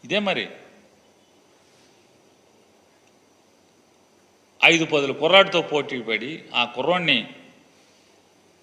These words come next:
నాశనం చేయటం కోసం విషం చిమ్మి, దుష్ప్రచారం చేసి, జనం మెదడులోకి విషాన్ని ఎక్కించి, జనాల్ని లోబర్చుకోవటం కోసం,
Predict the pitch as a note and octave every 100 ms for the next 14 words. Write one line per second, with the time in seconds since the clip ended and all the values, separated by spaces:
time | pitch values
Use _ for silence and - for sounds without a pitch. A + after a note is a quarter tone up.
0 | _ _ - F#2+ D3+ G3 A#3 G3 F3+ D#3+
1 | D#3 C#3+ C#3 F3+ G3+ - - - B2 -
2 | A#3 F#3+ E3 A#2 F2 - - - _ _
3 | _ _ _ _ - A#3 - A3 A3 A3
4 | G#3+ G3 E3+ - G2+ - - - - _
5 | - G2+ F#2 F3+ A3+ A3 G#3 G3+ G3 G3
6 | F3+ D3 C#3 B3 B3 A3+ G#3+ A3 - G#3+
7 | F3 - - - - - _ _ _ _
8 | _ _ _ _ _ _ _ _ _ _
9 | _ _ _ B2+ G#2+ D#3 F#3+ G3+ G3 E3+
10 | C#3+ - - B2 A#2+ - - - _ _
11 | _ _ A#2 C3+ G3+ A#3 - F3 C#3+ A#2+
12 | F#2 F2+